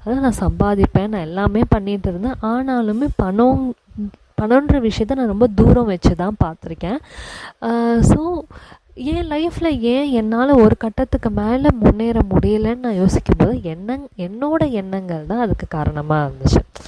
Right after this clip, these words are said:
அதாவது செலவு செய்யும் போது ரொம்ப யோசிக்கிறது, அதாவது எனக்காக ஒரு விஷயம் ஒரு ஐம்பது ரூபாய்க்கு வாங்கணும், இல்ல நூ-, நூ-, நூறு ரூபாய்க்கு நான் ஒரு விஷயத்தை படிக்கிறதுக்காக இன்வெஸ்ட் பண்ணணும்னா கூட நான் பண்ணிக்க மாட்டேன்,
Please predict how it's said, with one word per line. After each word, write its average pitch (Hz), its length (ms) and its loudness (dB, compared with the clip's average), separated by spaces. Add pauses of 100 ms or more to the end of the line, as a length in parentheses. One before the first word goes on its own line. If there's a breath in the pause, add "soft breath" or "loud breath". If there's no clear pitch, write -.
(160 loud breath)
அதாவது 180 340 2
செலவு 220 320 4
செய்யும் 170 220 0
போது 170 200 6
ரொம்ப 175 240 2
யோசிக்கிறது, 160 560 0
அதாவது 175 380 0
எனக்காக 226 640 2
ஒரு 208 180 6
விஷயம் 190 300 4
ஒரு 190 120 4
ஐம்பது 196 320 2
ரூபாய்க்கு 190 400 -2
வாங்கணும், 175 400 -4
இல்ல 165 140 -4
நூ-, 170 220 2
நூ-, 208 180 10
நூறு 214 160 8
ரூபாய்க்கு 208 460 4
நான் 220 100 0
ஒரு 180 140 2
விஷயத்தை - 320 -2
படிக்கிறதுக்காக 202 720 -2
இன்வெஸ்ட் 190 320 -2
பண்ணணும்னா 175 400 -4
கூட 208 220 -6 (300 loud breath)
நான் 214 120 -4
பண்ணிக்க 190 340 -4
மாட்டேன், 160 300 -8